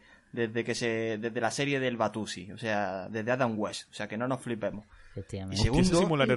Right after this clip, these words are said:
Speaker 1: el
Speaker 3: recuperarlo,
Speaker 1: re-,
Speaker 3: ¿ves tú?
Speaker 1: el reparto de Flashpoint, que era el que os pasaba el otro día,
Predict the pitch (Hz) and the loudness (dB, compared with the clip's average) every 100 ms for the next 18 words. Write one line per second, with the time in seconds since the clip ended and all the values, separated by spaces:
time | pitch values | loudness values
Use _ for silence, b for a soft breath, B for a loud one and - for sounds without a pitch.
0 | 160 156 - 110 92 90 101 - - 254 | 6 6 6 4 2 -2 -4 -6 -10 -12
1 | - - - 151 147 135 127 165 175 196 | -16 -20 0 4 6 4 8 8 8 4
2 | 185 175 156 - 180 170 190 214 - - | 4 2 0 2 2 2 -2 -8 -8 0
3 | 151 147 143 135 113 139 160 165 143 135 | 4 4 2 -2 -2 0 2 2 0 0
4 | 151 143 | 0 -2